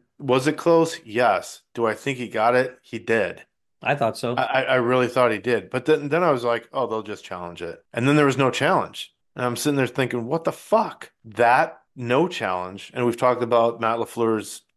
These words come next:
Speaker 1: decisions on
Speaker 2: Challenges, yeah.
Speaker 1: throwing challenges, didn't challenge that.
Speaker 2: I don't know if he would have
Speaker 1: Ah.
Speaker 2: won that challenge, but that's a play you have to challenge. Like, that's an important play in the game.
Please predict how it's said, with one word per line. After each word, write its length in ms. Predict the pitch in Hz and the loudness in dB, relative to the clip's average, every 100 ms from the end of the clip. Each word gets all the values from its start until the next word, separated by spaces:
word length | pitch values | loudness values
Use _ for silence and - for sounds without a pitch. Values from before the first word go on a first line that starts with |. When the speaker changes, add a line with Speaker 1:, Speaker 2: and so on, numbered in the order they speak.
| _ | _
Speaker 1:
decisions 560 | 110 - 139 117 104 95 | -12 -2 0 0 -4 -2
on 420 | 101 95 95 98 _ _ _ _ | -2 -2 -6 -16 _ _ _ _
Speaker 2:
Challenges, 460 | 120 123 101 - - | -8 -8 -10 -18 -4
yeah. 140 | 151 | 2
Speaker 1:
throwing 180 | 202 139 | 2 2
challenges, 800 | - 95 101 98 101 113 123 - _ - | 0 -2 -4 -6 -4 -4 -6 -14 _ 0
didn't 280 | 135 160 156 | 2 2 0
challenge 460 | - 143 143 120 110 | -2 0 0 -2 0
that. 420 | 127 165 - - _ _ | 0 0 -10 -14 _ _
Speaker 2:
I 120 | 131 175 | 0 2
don't 280 | 175 165 | 2 4
know 160 | 160 160 | 4 4
if 80 | 151 | 2
he 60 | 175 | 2
would 160 | 151 | 4
have 180 | 135 127 | 4 4
Speaker 1:
Ah. 20 | |
Speaker 2:
won 200 | 135 156 | 2 4
that 200 | 165 175 | 2 2
challenge, 540 | - 180 190 196 156 165 | 0 0 2 0 0 -2
but 180 | 131 | -2
that's 320 | 156 156 185 190 | 2 2 2 2
a 120 | 165 | 0
play 480 | 143 - 160 165 160 | -2 -4 2 4 4
you 280 | 151 160 151 | 2 2 0
have 400 | 139 165 175 - | 0 0 0 -4
to 120 | 147 | -8
challenge. 640 | 123 - 127 107 104 92 131 | -6 0 0 0 -4 -6 -4
Like, 120 | 123 | 2
that's 200 | 165 165 | 2 2
an 80 | 151 | -2
important 580 | 131 131 170 175 170 147 | -2 0 2 2 0 -4
play 320 | 170 165 165 | 0 0 2
in 80 | 151 | -2
the 80 | |
game. 540 | 131 147 170 139 101 | 0 0 0 -2 -4